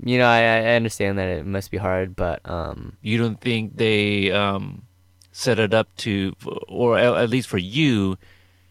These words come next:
Speaker 2: you, you, you weren't too sympathetic. You're just like, "Well, this, this is what happens."
Speaker 1: Yeah.
Speaker 2: Okay.
Speaker 1: Just 'cause, you know, you've seen this type of stuff before.
Speaker 2: Sure.
Speaker 1: But, um, you know, later in the movie, um, Nicole just comes whiny to me, and I just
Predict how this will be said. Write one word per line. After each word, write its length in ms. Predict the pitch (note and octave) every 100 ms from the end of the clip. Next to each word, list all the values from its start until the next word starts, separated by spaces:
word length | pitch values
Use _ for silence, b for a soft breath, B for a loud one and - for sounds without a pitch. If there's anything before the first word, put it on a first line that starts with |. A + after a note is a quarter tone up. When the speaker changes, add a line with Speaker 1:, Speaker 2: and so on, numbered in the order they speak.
| b
Speaker 2:
you, 140 | - A#2
you, 200 | G#2 B2 C3
you 240 | B2+ C3+
weren't 320 | B2+ C3 B2
too 100 | -
sympathetic. 760 | B2 B2 G2 - G#2+ F#2+ F2+ -
You're 120 | G2
just 220 | G2 -
like, 220 | G2+ F#2
"Well, 200 | - G2
this, 320 | G#2 A2 - E2+
this 120 | A2+
is 60 | F#2+
what 100 | G2+
happens." 480 | G#2 F2+ F#2 - - _ _ _ _ _
Speaker 1:
Yeah. 360 | C3+ C3 F#2+ - _ _ A#2
Speaker 2:
Okay. 240 | G#2+ F2+ B2 _ _
Speaker 1:
Just 240 | B2+ D3+ -
'cause, 180 | C#3+ A2+
you 120 | A2
know, 280 | F2 F2 F#2
you've 220 | G2 G2+
seen 200 | - A#2 F#2
this 100 | -
type 140 | -
of 40 |
stuff 220 | - G1+ -
before. 380 | - - G1+ - _
Speaker 2:
Sure. 360 | - B2 F2 D#2+
Speaker 1:
But, 400 | A2 G#2+ G#2 -
um, 460 | A2 G2+ F#2+ F2+ A2
you 100 | A#2+
know, 120 | A#2+
later 220 | A#2 A#2+
in 100 | A2
the 60 | G2
movie, 400 | F#2+ F#2+ F#2+ F#2+ b b b b
um, 260 | - G2+ F2+
Nicole 300 | F#2 - F#2+
just 320 | - - - _ _ -
comes 240 | - F#2+
whiny 260 | F2+ F2+ F2+
to 120 | -
me, 280 | F#2 F#2 F#2
and 160 | - E2+
I 60 | D2+
just 200 | -